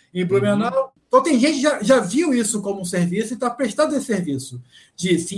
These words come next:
Speaker 1: inscreve, retira o kit, entrega no dia da prova. Tem a sua barraquinha e entrega no dia da prova pro corredor. Faz o serviço de intermediação entre a, a organizadora, né, e, e o corredor. O problema é que normalmente isso não tem uma empresa atrás, é o cara.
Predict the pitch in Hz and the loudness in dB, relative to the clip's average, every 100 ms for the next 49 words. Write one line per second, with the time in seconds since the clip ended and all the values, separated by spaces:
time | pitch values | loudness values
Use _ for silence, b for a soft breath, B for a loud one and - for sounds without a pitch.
0 | 202 175 - - 160 180 247 254 294 202 | -4 -4 -4 0 2 4 4 2 2 4
1 | 170 170 - - 254 320 247 - 175 214 | 4 2 -4 2 4 6 6 4 -2 -4
2 | 214 254 190 - 202 269 277 262 175 233 | -2 -2 -2 -2 2 4 6 4 2 2
3 | 262 - 247 180 175 175 185 190 190 202 | 2 2 2 2 2 4 2 2 2 4
4 | 233 - 269 311 349 b b b 226 226 | 4 2 -2 -2 -4 b b b -2 0
5 | 226 277 302 262 240 226 202 196 175 - | 2 2 2 2 4 2 0 -2 -4 -8
6 | 175 175 170 139 120 _ 165 170 - 202 | -2 0 0 -2 -8 _ -4 -4 -2 -4
7 | 175 202 202 226 B B 175 190 190 202 | 0 0 -2 -8 B B -8 -2 2 4
8 | 214 208 - 220 240 233 233 214 202 190 | 4 4 4 4 6 4 4 4 6 6
9 | 185 175 180 180 190 190 190 175 202 294 | 4 4 6 6 4 2 2 4 4 4
10 | 233 - 185 311 247 196 240 247 _ _ | 4 0 -2 -2 -2 -2 -2 -2 _ _
11 | - 175 175 202 196 151 120 - _ - | -4 0 2 2 2 -2 -6 -12 _ -2
12 | 240 320 320 302 285 403 302 226 240 320 | 0 2 0 0 2 4 6 6 6 6
13 | 330 - 294 277 302 320 339 226 302 339 | 4 2 2 2 2 0 0 4 4 4
14 | - 175 139 135 269 277 285 370 180 - | 4 4 4 4 2 4 2 4 4 2